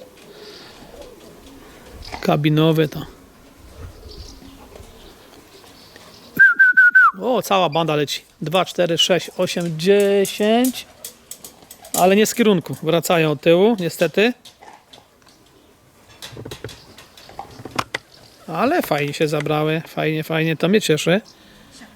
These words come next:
No jest chyba koło dziesięciu. Dwa, cztery, sześć, jedenaście chyba. O! No i zaskoczenie, powiem szczerze. Nie liczyłem, że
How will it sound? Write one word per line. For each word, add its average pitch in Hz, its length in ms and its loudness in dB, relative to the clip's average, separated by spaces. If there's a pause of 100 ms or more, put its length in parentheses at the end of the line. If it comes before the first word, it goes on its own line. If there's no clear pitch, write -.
(1000)
No 175 240 2
jest 202 220 2
chyba 156 160 0
koło 160 220 0
dziesięciu. 160 440 -4
Dwa, 175 240 -2 (460)
cztery, 175 360 0 (180)
sześć, - 400 -6
jedenaście 185 520 2
chyba. 147 240 -2 (4000)
O! 139 220 2 (1120)
No 208 160 -4
i 370 60 0
zaskoczenie, 180 520 0
powiem 156 220 -2
szczerze. 185 380 0
Nie 254 120 2
liczyłem, 156 420 -2
że 156 160 0